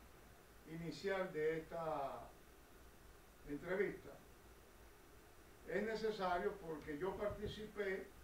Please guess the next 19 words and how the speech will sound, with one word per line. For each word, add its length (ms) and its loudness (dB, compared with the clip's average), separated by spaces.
en 240 2
el 400 -2
concurso 1000 0
pasado 640 4
para 640 0
los 160 -2
aspirantes 600 0
a 80 2
jueces 400 2
del 300 -2
Tribunal 420 0
Superior 500 0
Electoral. 600 4
Y 160 4
allí 420 6
sucedió 680 4
algo 640 6
sin 220 6
precedentes. 600 10